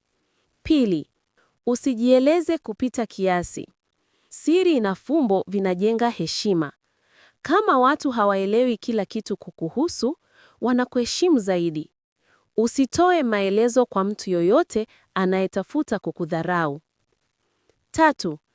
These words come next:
dhibiti reaction zako. Mtu yoyote anaweza kuchokozwa, lakini si kila mtu anaweza kutulia. Utulivu ni nguvu.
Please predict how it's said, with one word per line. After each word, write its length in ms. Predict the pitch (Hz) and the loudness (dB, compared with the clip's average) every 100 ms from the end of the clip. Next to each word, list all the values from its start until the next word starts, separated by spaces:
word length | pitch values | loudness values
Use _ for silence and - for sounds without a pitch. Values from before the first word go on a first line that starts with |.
| _ _ _ - | _ _ _ -8
dhibiti 680 | 160 226 220 370 - 349 285 | -2 0 6 6 6 2 2
reaction 580 | 208 185 - - 190 180 | 0 -2 -2 -4 -2 -2
zako. 480 | 196 185 - 139 - _ _ _ _ _ _ _ _ _ | 0 0 -2 -12 -16 _ _ _ _ _ _ _ _ _
Mtu 300 | 302 466 392 | 4 4 4
yoyote 520 | 311 247 247 277 269 | 6 8 8 6 0
anaweza 640 | - 196 196 185 233 220 202 | -2 -2 0 0 0 0 -4
kuchokozwa, 760 | 180 - 175 - 196 160 139 - _ _ _ _ _ _ | -4 -6 -6 -2 -2 -2 -10 -12 _ _ _ _ _ _
lakini 640 | 190 208 - 349 254 302 - _ | -4 -2 2 4 4 2 -4 _
si 360 | - - 330 392 | -16 2 6 6
kila 300 | - 262 202 | 4 0 2
mtu 360 | 226 359 233 214 | 0 0 0 0
anaweza 520 | 196 208 202 262 226 | -2 0 0 0 0
kutulia. 640 | - 190 - 226 330 165 - _ _ _ _ _ _ _ - | -4 -6 -2 0 0 0 -8 _ _ _ _ _ _ _ 0
Utulivu 680 | 254 - 285 330 381 349 285 | 0 4 6 8 6 6 4
ni 160 | 202 | 2
nguvu. 500 | 185 185 208 160 139 | 2 4 4 2 -10